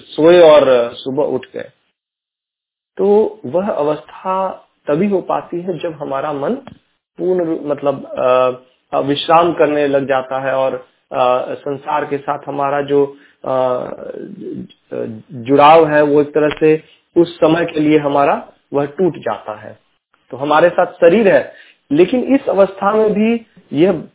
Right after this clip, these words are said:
बड़ी, अ, अद्भुत बात है कि, अ, आपको फिर भी ज्ञान होता है कि विश्राम कर रहे थे, मतलब,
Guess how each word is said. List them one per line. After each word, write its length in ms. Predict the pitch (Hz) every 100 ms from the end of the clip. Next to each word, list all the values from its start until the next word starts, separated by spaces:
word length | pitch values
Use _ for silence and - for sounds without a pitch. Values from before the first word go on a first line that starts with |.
| -
बड़ी, 400 | 127 156 214 208
अ, 100 | 151
अद्भुत 520 | 143 139 151 147 233
बात 340 | - - 135 156
है 120 | 151
कि, 400 | - 180 190 - _ _ _ _ -
अ, 40 |
आपको 560 | 147 - 160 190 - 214
फिर 180 | - 240
भी 240 | 269 156
ज्ञान 220 | 170 254
होता 340 | 240 156 - 127
है 200 | 117 104 - _ _ _ _ _
कि 340 | 208 233 240 233 226 _ _ _ _ _ _ _ - 127
विश्राम 640 | 147 165 - 190 233 247
कर 220 | 208 185
रहे 160 | 147 127
थे, 140 | -
मतलब, 400 | 156 190 240 233